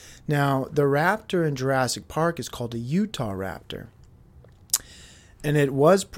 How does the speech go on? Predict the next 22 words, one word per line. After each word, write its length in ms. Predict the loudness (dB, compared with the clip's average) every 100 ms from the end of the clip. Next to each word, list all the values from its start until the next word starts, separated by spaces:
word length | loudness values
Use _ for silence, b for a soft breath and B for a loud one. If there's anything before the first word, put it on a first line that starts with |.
| 0
let 180 | 2
me 100 | 2
read 240 | 6 4 6
this. 240 | 4 2
I 140 | -4 0
got 180 | 0
this 180 | 0 -2
little, 340 | 0 0 -2 -4 -20 -20 -20 -8
uh, 180 | -6 -4
you 140 | -6
can't 260 | -4 -6 -4
see 240 | -4 0
it, 140 | -2 -2
but 160 | -4
I, 140 | -2 -4
I 140 | -4
took 260 | -4 0 2
a 80 | 2
picture 320 | 0 -2 -2
of 80 | -2
the 80 | -6
plaque. 600 | -6 -4 -2 -6 -16